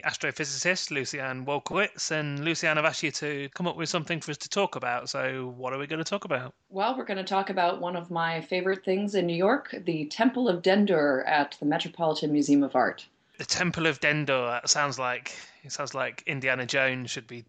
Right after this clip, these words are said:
Speaker 1: swinging from it or something. What is it?
Speaker 2: Well, it's a temple, um, obviously, which, uh, was given as a gift to the United States in the mid sixties. Um, it dates from, I believe, around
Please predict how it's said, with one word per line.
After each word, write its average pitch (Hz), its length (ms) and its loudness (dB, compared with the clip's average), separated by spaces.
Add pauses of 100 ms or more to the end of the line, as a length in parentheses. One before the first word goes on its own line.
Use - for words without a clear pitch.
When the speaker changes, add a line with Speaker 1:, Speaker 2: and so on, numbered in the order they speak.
Speaker 1:
swinging 127 480 -6
from 131 240 -2
it 127 160 -6
or 135 160 -2
something. 127 400 -6
What 151 180 4
is 160 160 4
it? 117 160 -6 (160)
Speaker 2:
Well, 226 480 8
it's 226 420 -2
a 196 140 0
temple, 269 680 -2
um, 165 340 0
obviously, 151 640 -2
which, 165 480 2
uh, 170 300 6
was 175 180 2
given 220 380 -2
as 165 140 -4
a 165 40 -4
gift 190 380 -2
to 190 80 -10
the 175 60 -4
United 160 360 -2
States - 560 -2
in 160 300 -2
the 151 60 -4
mid 151 220 -4
sixties. - 720 -4
Um, 151 300 0
it 156 180 -6
dates 160 380 0
from, 151 400 2
I 143 60 4
believe, 202 340 -2
around 147 640 4